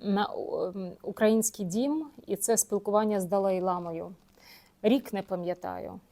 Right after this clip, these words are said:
Все це те, що ми називаємо зараз до війни, але все це до повномасштабного вторгнення, тому що війна в чотирнадцятому році почалася. Єдине,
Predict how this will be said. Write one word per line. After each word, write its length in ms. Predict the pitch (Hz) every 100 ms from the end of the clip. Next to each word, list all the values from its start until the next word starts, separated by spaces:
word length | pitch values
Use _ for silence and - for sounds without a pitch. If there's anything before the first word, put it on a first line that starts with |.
| _ 320 _ _ _ -
Все 380 | - - 277
це 340 | 285 - 240 233
те, 240 | 233 226
що 260 | 226 - 214
ми 220 | 202 208
називаємо 500 | 202 196 196 190 190
зараз 340 | 190 190 185
до 200 | 165 208
війни, 460 | 190 202 208 254 359 - _ _ _
але 560 | - 185 208 254 262 -
все 240 | - 233 240
це 180 | 202
до 160 | 180 202
повномасштабного 760 | 202 196 185 175 - 185 180
вторгнення, 560 | 165 - 185 175 170 165 -
тому 160 | 180
що 180 | - 180
війна 360 | 180 180 208 214
в 20 | -
чотирнадцятому 760 | 196 185 190 185 - 190 180
році 280 | 180 175 180
почалася. 680 | - 185 220 254 277 - 185 - - - 196
Єдине, 360 | 220 294 269